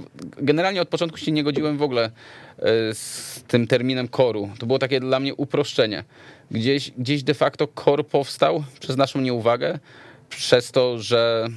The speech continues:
gdzieś nie przyjęliśmy tych rodziców pod skrzydła, nie edukowaliśmy ich w sposób prawidłowy. Mam wiele przykładów, mogę je mnożyć, gdzie trenerzy,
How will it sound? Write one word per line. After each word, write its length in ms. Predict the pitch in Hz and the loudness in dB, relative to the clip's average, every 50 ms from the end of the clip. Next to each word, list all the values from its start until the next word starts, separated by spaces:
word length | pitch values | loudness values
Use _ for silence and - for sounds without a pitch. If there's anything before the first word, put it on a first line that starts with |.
| 113 - - - | -14 -18 -18 -12
gdzieś 540 | - - 98 101 104 110 123 120 - - - - | -8 -8 -8 -6 -2 0 0 0 0 -4 -6 -2
nie 420 | 120 120 120 123 123 123 123 127 117 117 _ - | -2 0 0 0 0 0 0 -2 -4 -6 _ -10
przyjęliśmy 600 | - - - 135 127 127 127 127 131 - - 131 | -6 -2 0 0 2 2 0 0 -2 -4 -4 -4
tych 120 | 113 - - | -4 0 0
rodziców 260 | 131 120 - - - | 0 0 0 -6 -4
pod 160 | - 123 - | -4 -4 -4
skrzydła, 460 | - - - - 123 120 135 135 139 | -4 -4 -2 0 2 2 2 2 0
nie 260 | 131 104 131 127 123 120 | -2 -2 -2 0 0 0
edukowaliśmy 580 | 120 117 117 - 117 120 123 123 - - 127 | 0 -2 -4 0 0 0 0 0 -4 -4 -4
ich 60 | 123 - | -4 -4
w 20 | |
sposób 320 | - - 135 123 - 123 - | -2 -2 -2 -2 -2 -2 2
prawidłowy. 560 | - 120 120 120 113 120 113 113 143 - 165 - - - - - - - - - | 2 2 2 2 0 -2 0 0 0 -4 -4 -8 -16 -20 -20 -20 -20 -16 -6 0
Mam 240 | 117 117 120 123 | 2 2 2 2
wiele 260 | 113 120 139 143 139 127 | 2 0 0 0 0 -2
przykładów, 580 | - - - 120 - - 127 131 131 143 123 | -4 -4 -6 -4 0 2 2 2 2 -2 -4
mogę 200 | 139 127 120 127 | -4 -2 0 0
je 80 | 127 127 | 0 0
mnożyć, 380 | 123 123 123 123 131 151 151 | 0 -2 -2 -2 -4 -6 -8
gdzie 160 | 135 123 131 - | -4 -4 -4 -2
trenerzy, 480 | - 135 131 131 127 117 113 113 120 | 0 0 0 0 -2 -2 -2 -4 -6